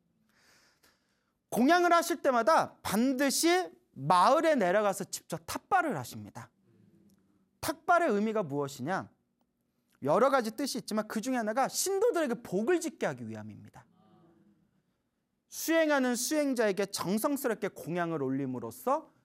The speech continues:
그 신도는, 그 불자는, 그 시주자는 큰 복을 얻게 됩니다. 그래서 부처님께서 하루에 한 끼 점심 때 마을에 가서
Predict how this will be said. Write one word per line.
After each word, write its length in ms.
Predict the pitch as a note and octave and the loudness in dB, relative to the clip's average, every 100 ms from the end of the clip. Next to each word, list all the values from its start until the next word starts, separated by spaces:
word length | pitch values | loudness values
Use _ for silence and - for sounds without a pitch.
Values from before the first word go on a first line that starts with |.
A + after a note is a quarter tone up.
| - | -8
그 180 | D#3 D#3 | -6 -6
신도는, 680 | - D#4+ D#4+ G#3+ C#3+ G#2+ _ - | -6 -4 -2 -2 -2 -8 _ -8
그 240 | A3 A3 | -8 -6
불자는, 580 | E3+ E3+ - E3 C3+ G#2+ _ | -8 -8 -4 -4 -4 -10 _
그 140 | - D#3+ | -8 -4
시주자는 680 | - C4+ C#4+ G#3 F3+ D#4 D#4+ _ _ | -4 -6 -6 -2 0 0 -4 _ _
큰 300 | - - D#4 | -6 -4 -4
복을 360 | - D#3 G3 D#4 | -4 -6 -4 -4
얻게 220 | - B2+ | -6 -10
됩니다. 420 | A#2 A2+ A2+ G#2+ - _ _ _ _ _ _ _ _ | -14 -16 -16 -20 -20 _ _ _ _ _ _ _ _
그래서 140 | G3 F3+ | -8 -6
부처님께서 580 | F#3+ B3 A#3 A#3 A3+ | -4 -4 -2 -2 -2
하루에 340 | G#3+ D4+ D4 C4+ | 0 0 2 0
한 260 | A3+ G#3+ | 0 -4
끼 120 | A3 F#3+ | -4 -4
점심 380 | E3+ E3+ E3+ E3+ | -4 -4 -6 -2
때 300 | B3+ C#4 C4 | 0 0 -2
마을에 520 | B2 D3+ F3+ F#3+ F3 | 0 2 4 4 2
가서 600 | D3+ C#3 C3 B3+ D4+ - | 2 0 0 0 0 -4